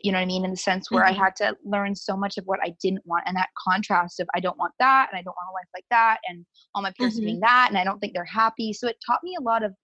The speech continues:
Speaker 1: other things as, and, I mean, so many, I learned a, I did learn stuff. I gotta say, it's not all bad. Like, I did learn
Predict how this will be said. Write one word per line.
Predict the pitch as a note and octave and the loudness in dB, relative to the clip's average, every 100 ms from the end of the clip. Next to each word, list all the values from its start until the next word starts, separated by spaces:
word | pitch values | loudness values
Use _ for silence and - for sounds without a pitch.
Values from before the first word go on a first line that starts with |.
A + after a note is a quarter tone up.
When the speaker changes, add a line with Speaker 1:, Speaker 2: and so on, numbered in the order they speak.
| _ _ _ - | _ _ _ -2
Speaker 1:
other | G#3 G#3 | 0 0
things | G3 F#3 F3+ - | -4 -6 -10 -10
as, | F#3+ - G3+ | -12 -6 0
and, | G3+ F#3+ G#3 | 0 0 0
I | B3 | 2
mean, | B3+ A#3 | 2 2
so | D4+ | 2
many, | E4 E4 | 2 4
I | B3+ | 2
learned | B3+ C#4+ | 2 -2
a, | A#3+ G3+ | 0 0
I | |
did | G#3 A#3 G#3 | 0 0 0
learn | G#3 G#3 G3+ G3 | -2 -2 -4 -4
stuff. | - F3 - _ - | -2 -2 -2 _ -2
I | G3 | 2
gotta | G3+ G3 | 2 0
say, | - F3+ - | -6 -12 -12
it's | F#3+ | -6
not | F3+ | -2
all | F#3 F#3+ | 0 -2
bad. | F3+ F3 - - | 0 -2 -2 -6
Like, | F3+ | -8
I | F3 | -6
did | A3 G#3 | -4 -2
learn | G#3 G3 | -2 -2